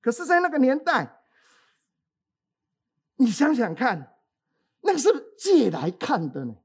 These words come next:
看一下就要还人家呢。所以我们想尽办法要去影印。那时候没有什么扫描，也没有什么影印机，也没有雷射印表机哈。啊，去，去印的时，时那个店头，啊，干那遐有一台影印机，啊，搁一个小姐伫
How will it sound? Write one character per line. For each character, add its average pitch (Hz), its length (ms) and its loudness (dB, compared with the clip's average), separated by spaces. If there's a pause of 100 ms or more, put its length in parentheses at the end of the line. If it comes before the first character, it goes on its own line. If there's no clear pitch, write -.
(120)
看 294 220 2
一 233 80 2
下 226 220 0
就 254 120 0
要 233 100 0
还 190 220 -2
人 175 220 0
家 165 240 -6
呢。 143 120 -10 (220)
所 370 160 0
以 - 20 6
我 330 60 0
们 277 100 2
想 240 240 0
尽 339 200 0
办 302 160 6
法 214 140 0
要 285 100 0
去 320 120 -6
影 190 260 -6
印。 262 220 -2 (340)
那 349 120 0
时 339 100 -2
候 330 80 4
没 294 160 2
有 262 160 -2
什 226 140 -4
么 247 100 0
扫 202 280 -4
描， 226 280 4
也 233 60 2
没 262 120 0
有 302 100 0
什 220 120 -4
么 220 280 -8 (160)
影 214 120 -2
印 269 220 4
机， 240 380 -2
也 214 100 4
没 262 140 2
有 294 100 0
雷 240 180 4
射 269 520 -2
印 294 160 2
表 202 200 2
机 240 220 2
哈。 202 160 4 (440)
啊， 349 120 -2
去， 359 300 2
去 381 160 4
印 240 160 0
的 240 100 4
时， 226 220 -2
时 220 140 -8
那 302 180 -4
个 277 80 -8
店 262 240 0
头， 180 340 -2 (160)
啊， 330 100 0
干 269 140 -2
那 254 80 0
遐 294 200 2
有 208 40 0
一 - 120 -14
台 277 200 -2
影 220 180 -2
印 294 220 2
机， 247 380 -2
啊， 214 100 -2
搁 349 100 -2
一 190 160 -2
个 196 60 4
小 220 240 2
姐 196 160 -4
伫 160 60 -6